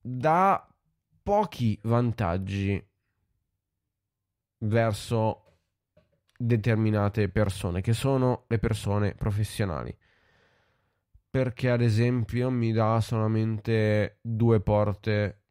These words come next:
U S B C in più, due porte Thunderbolt tre in più, mi dà la touch bar, lo schermo da tredici pollici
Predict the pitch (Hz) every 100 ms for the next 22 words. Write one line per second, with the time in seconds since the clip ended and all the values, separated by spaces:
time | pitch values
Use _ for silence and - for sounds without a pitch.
0 | _ _ - 107 101 110 98 104 - -
1 | 107 101 107 208 240 - _ _ 107 113
2 | 95 95 92 92 98 95 101 101 98 101
3 | 90 120 143 165 226 233 - _ _ _
4 | - 104 101 95 98 98 98 - _ -
5 | 98 95 - 62 - - 120 151 196 -
6 | _ _ _ _ _ _ _ _ _ _
7 | _ _ _ _ _ _ _ _ _ _
8 | _ - 117 113 - 110 113 107 107 107
9 | 101 101 107 101 98 - 98